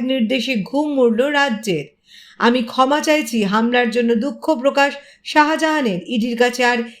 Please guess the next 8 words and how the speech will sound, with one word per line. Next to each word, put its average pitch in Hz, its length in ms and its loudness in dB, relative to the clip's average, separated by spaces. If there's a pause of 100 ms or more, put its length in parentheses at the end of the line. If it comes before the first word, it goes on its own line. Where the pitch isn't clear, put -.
(140)
কি 302 140 4
কি 320 180 2
ফাঁস?" 311 360 -2 (2250)
হাঁসফাঁস 311 580 0
করা 349 240 2
গরম, 302 400 0
দোসর 269 300 0
তাপপ্রবাহ, 277 760 0